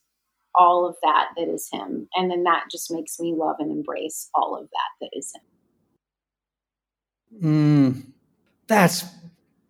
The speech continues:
Speaker 2: look at John is smiling. I don't blame him. That's a, that's a beautiful en-, encapsulation of what I think all fours would love to hear from their, their respective partners. You know, it's, I think, um, you know, I, I,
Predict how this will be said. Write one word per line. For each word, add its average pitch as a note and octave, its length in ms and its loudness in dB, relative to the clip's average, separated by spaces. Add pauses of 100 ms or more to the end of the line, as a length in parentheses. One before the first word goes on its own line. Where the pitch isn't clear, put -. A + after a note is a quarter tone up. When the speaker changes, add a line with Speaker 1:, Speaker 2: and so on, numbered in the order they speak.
(200)
Speaker 2:
look E3 120 4
at C#3 80 4
John D3 260 6
is C3+ 100 0
smiling. C#3+ 400 4
I C#3 80 2
don't C3+ 200 4
blame D3 240 6
him. B2 100 4
That's C3+ 240 2
a, D#3 120 4
that's D#3 260 4
a C#3+ 80 6
beautiful D3+ 640 4
en-, C3+ 140 -2
encapsulation C3+ 920 2
of B2+ 140 0
what C3+ 260 0 (440)
I C#3 100 4
think C#3 340 2
all D#3 280 6
fours D3+ 460 6
would C#3 120 2
love C#3 240 2
to - 100 -8
hear B2+ 520 -2 (180)
from C3+ 560 0
their, C3 380 0 (160)
their B2+ 300 2
respective C3 560 -2
partners. C3 520 -2
You C3 60 -2
know, B2+ 260 -2 (100)
it's, C#3+ 300 2 (840)
I D3 60 2
think, E3+ 300 6
um, C3 600 2 (420)
you D#3 60 0
know, D3 120 6
I, D3+ 380 4
I, - 80 0